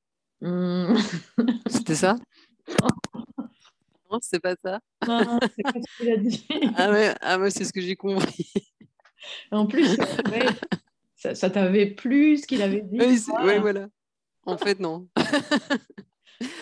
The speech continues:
Speaker 2: Ah,
Speaker 1: t'a
Speaker 2: j'ai cru
Speaker 1: plu,
Speaker 2: que c'était,
Speaker 1: mais
Speaker 2: ah, bah
Speaker 1: t'étais
Speaker 2: alors,
Speaker 1: juste
Speaker 2: j'ai pas
Speaker 1: en train de
Speaker 2: compris, alors.
Speaker 1: projeter avec te-, toi-même,
Speaker 2: <laughs>
Speaker 1: avec ton,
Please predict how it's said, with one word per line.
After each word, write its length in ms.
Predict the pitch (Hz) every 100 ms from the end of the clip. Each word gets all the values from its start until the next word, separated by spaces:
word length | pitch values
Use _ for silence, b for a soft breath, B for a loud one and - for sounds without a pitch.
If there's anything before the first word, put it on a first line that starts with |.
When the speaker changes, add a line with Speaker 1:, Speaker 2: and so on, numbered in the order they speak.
| - 233
Speaker 2:
Ah, 100 | 240
Speaker 1:
t'a 100 | 208
Speaker 2:
j'ai 80 |
cru 120 | 254 302
Speaker 1:
plu, 60 |
Speaker 2:
que 40 | 349
c'était, 200 | 180 170 - _ _
Speaker 1:
mais 120 | 202
Speaker 2:
ah, 20 | 196
bah 40 |
Speaker 1:
t'étais 100 | 180
Speaker 2:
alors, 240 | 170 220 254
Speaker 1:
juste 120 | 339
Speaker 2:
j'ai 60 | 311
pas 80 | -
Speaker 1:
en 20 |
train 140 | 233
de 40 | 240
Speaker 2:
compris, 160 | 202
alors. 140 | 240 - -
Speaker 1:
projeter 220 | 262 269
avec 280 | 220 196 -
te-, 200 | 202 196
toi-même, 320 | - 208 196
Speaker 2:
<laughs> 200 | 175 -
Speaker 1:
avec 320 | 160 190 -
ton, 80 | -